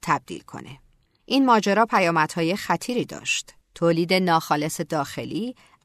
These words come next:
عملاً جایگزین بحث و شور سیاسی دربارهٔ مقصد و جهت فعالیت‌های اقتصادی شد. این مفهوم به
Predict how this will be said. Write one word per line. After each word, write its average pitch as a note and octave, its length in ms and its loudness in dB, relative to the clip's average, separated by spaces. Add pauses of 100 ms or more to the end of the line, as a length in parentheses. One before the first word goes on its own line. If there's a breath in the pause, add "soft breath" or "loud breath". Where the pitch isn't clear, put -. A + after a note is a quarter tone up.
عملاً E3+ 680 4
جایگزین D#3+ 680 -2
بحث F3+ 460 -2
و A3 80 -2
شور E3+ 380 -2
سیاسی D3 480 -8
دربارهٔ F3 500 0
مقصد F3+ 640 -4
و C4+ 80 -4
جهت F3 380 -6
فعالیت‌های D3 640 0
اقتصادی - 500 -6
شد. - 240 -12 (1400)
این F4 200 4
مفهوم A#3 480 2
به G#3 120 0